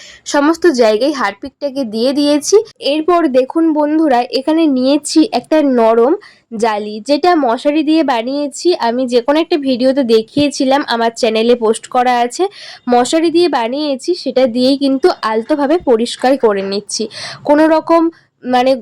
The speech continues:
উম, শক্ত কোনো স্কচব্রাইট বা জালি দিয়ে করবেন না, একটা বাজে দাগ চলে আসে কিন্তু। প্রথমে না বুঝতে পারলেও এক দু মাস পরে কিন্তু সেই দাগটা ভীষণ খারাপ লাগে দেখতে। আমি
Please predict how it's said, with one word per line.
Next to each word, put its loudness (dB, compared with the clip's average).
উম, -4
শক্ত -4
কোনো 0
স্কচব্রাইট 0
বা 2
জালি 0
দিয়ে -2
করবেন 0
না, 2
একটা 0
বাজে 2
দাগ -4
চলে -2
আসে -2
কিন্তু। -2
প্রথমে 2
না 4
বুঝতে -2
পারলেও 0
এক -2
দু -6
মাস 0
পরে 4
কিন্তু -4
সেই 0
দাগটা -6
ভীষণ -4
খারাপ -2
লাগে 0
দেখতে। -4
আমি 0